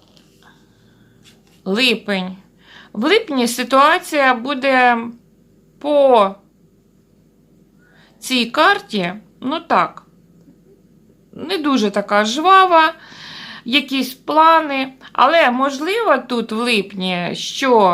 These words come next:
атака буде з повітря у вигляді дронів. Бачите, ну такі,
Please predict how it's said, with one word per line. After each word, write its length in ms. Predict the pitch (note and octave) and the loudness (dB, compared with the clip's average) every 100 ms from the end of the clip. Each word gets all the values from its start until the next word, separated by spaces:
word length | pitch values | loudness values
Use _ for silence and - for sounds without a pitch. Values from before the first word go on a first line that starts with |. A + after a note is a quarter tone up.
| - | 0
атака 560 | - G#3+ C#4 D#4+ E4+ C#4 | -2 0 0 0 0 0
буде 300 | C4 B3 B3 | 0 -2 -4
з 100 | A#3+ | -4
повітря 840 | - A#3 A#3+ D#4 D#4 C#4 C4 C4 - - - | -4 -4 -2 -6 -2 0 0 -2 -12 -20 -8
у 100 | A3 | -2
вигляді 540 | C4 B3 B3 G#3+ G#3+ | 0 2 2 2 0
дронів. 680 | F#3+ G#3+ G3+ F#3 F#3 A#3 D#4+ _ _ | 2 2 2 2 0 -2 -6 _ _
Бачите, 420 | A#3 C#4 - - | -6 -6 -6 -10
ну 120 | A#3 D#4+ | -6 -4
такі, 560 | D4+ B3+ - F#3 F3 | -4 -4 -6 -6 -6